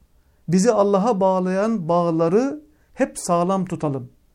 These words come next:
Bizi Allah'a bağlayan bağ, oturup Kur'an ayetlerini okuyup durmak değildir. Yaşadığımız hayattaki her bir olayı Allah'la ilişkilendirmektir.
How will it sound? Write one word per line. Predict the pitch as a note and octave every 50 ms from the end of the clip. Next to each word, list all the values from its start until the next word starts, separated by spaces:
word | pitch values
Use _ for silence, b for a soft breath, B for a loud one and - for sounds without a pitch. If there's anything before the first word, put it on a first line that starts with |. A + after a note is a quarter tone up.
| _ _ _ _ _ _ _ _ _ _ -
Bizi | F3 G#3 A3+ C#4
Allah'a | B3+ G#3+ G3+ G3 F#3+ F#3+ A3+ C4 G3+
bağlayan | F#3 F#3+ F#3 F3 E3 F3+ F#3+ G#3 A3 A3 F#3+ D#3+ C#3 D3
bağ, | G3+ A3 G3+ F3+ F3 F3+ - _ _ _ _ _ _ _ _ _ _ -
oturup | E3+ D#3+ D#3 A#3 B3 B3 F3+ - -
Kur'an | - - - - - A#3 A#3+ A3
ayetlerini | - E3+ F3+ F3 E3+ F3 F3 F3 - F3+ F#3 F#3
okuyup | - - - D3+ - G3+ G3+ - -
durmak | D#3+ D#3+ E3 F3 F#3+ F#3 F#3 - C#3+
değildir. | C#3+ E3 F3+ G3 G#3 G3+ F#3+ F3+ D#3 D#3+ D3+ - - - - _ _ _ _ _ _ _ _ _ _ _ _ _ _ _ _ _ -
Yaşadığımız | E3 E3+ E3 - G3 F#3 D3+ F3+ F#3+ G3 G3 G#3 A#3 A#3+ F#3+ E3+
hayattaki | C#3+ - E3 E3+ F3+ F3 F3 - - E3+ F3 F3 - E3+ D#3+
her | C#3 C3+ G3 A#3+ B3+ G#3+ G3+ D#3
bir | F#3+ G#3+ G3+
olayı | F#3 - - - E3 D#3 D#3+ D#3+ F3 G#3 A#3 C4+ C#4+ C#4 C#4+ b b b b b b _ -
Allah'la | D#3+ E3 F3 G3+ B3 A3+ G#3 G#3 G3+ -
ilişkilendirmektir. | - D3+ E3 D#3+ E3 D3+ - - E3+ E3+ F3 F3 F3 D#3+ E3 - E3+ F3+ G#3 A3+ A3+ - - C#3+ C3 - - - _